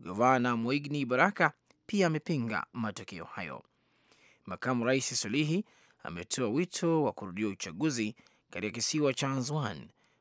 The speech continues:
moja ya visiwa vitatu huko, kwa sababu anasema matokeo kutoka vituo ishirini na tatu kati ya mia nne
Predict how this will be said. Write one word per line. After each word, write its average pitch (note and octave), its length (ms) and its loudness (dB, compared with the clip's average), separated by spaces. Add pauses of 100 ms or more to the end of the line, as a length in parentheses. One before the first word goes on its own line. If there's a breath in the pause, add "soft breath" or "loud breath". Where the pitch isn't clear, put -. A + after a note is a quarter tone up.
(120)
moja B2 600 2
ya B2+ 180 2
visiwa A2 360 -2
vitatu G#2+ 460 -4
huko, A2+ 480 -4 (380 soft breath)
kwa A2+ 100 -8
sababu D3+ 420 2
anasema G2+ 560 0 (380)
matokeo G#2 680 -2
kutoka B2 360 -6
vituo D#3 400 0
ishirini A#2 380 -2
na E2+ 100 -6
tatu D3 640 -2
kati D3 360 -4
ya D3+ 60 0
mia A2+ 200 -4
nne A#2+ 320 0